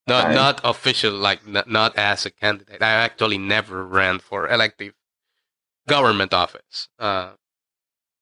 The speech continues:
Speaker 1: but those U P R, University of Puerto Rico, especially in Rio Piedras, those student government, uh, elections are kinda nasty. Uh, so you can <laughs> learn a few things. Uh,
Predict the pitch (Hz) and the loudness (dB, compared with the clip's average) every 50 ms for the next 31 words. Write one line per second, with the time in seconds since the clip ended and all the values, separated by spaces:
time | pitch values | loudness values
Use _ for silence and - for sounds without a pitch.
0 | _ _ _ _ _ _ _ _ _ _ _ _ _ 120 123 123 120 107 143 143 | _ _ _ _ _ _ _ _ _ _ _ _ _ 0 0 0 2 2 2 4
1 | 151 160 131 110 127 135 135 135 135 127 117 113 113 110 110 110 110 107 107 107 | 4 4 4 4 4 4 4 4 4 4 4 4 6 6 6 6 6 6 4 4
2 | - 135 131 117 117 123 - - 120 104 - - 120 110 104 98 98 104 107 - | 4 4 4 4 4 2 2 2 0 0 2 2 2 4 4 4 4 2 2 2
3 | - 104 101 95 92 92 90 - - 107 104 - 107 101 98 92 101 101 98 98 | 2 2 4 4 2 0 -2 -2 -2 -2 0 0 0 0 2 2 4 4 4 2
4 | 90 - 98 101 101 95 95 92 - - 101 101 101 90 - - - - - - | 2 2 2 2 4 2 2 0 0 0 0 0 2 0 0 -2 -2 -2 -4 -4
5 | - - _ - 123 123 120 113 104 101 98 98 95 _ - - - - - _ | -4 -4 _ 0 2 4 4 4 4 4 4 2 0 _ -12 -16 -16 -16 -16 _
6 | _ _ _ _ - 107 110 113 104 98 98 98 92 92 - _ _ _ 104 92 | _ _ _ _ 0 2 4 4 4 4 4 2 0 -2 -6 _ _ _ -6 -6
7 | 90 92 - - 101 98 101 98 - - 101 92 - 95 92 - - 92 90 87 | -6 -4 -2 0 2 2 2 0 -2 -4 -4 -2 0 -2 -2 -2 -2 -4 -4 -4
8 | 90 92 82 - - - - - _ _ _ _ _ _ _ _ _ _ _ _ | -4 -4 -6 -6 -10 -16 -20 -20 _ _ _ _ _ _ _ _ _ _ _ _
9 | _ _ - 92 92 90 87 92 _ _ _ - - 107 98 110 - - 127 107 | _ _ -18 -14 -14 -14 -14 -16 _ _ _ 0 0 2 2 2 2 2 2 2
10 | 104 104 107 107 104 98 110 - - 101 92 - - 90 87 85 82 _ - - | 2 0 0 0 0 0 0 0 0 0 0 0 0 0 0 0 -2 _ -6 -6
11 | - - - - 107 92 87 90 92 | -6 -4 -2 0 0 0 0 -4 -8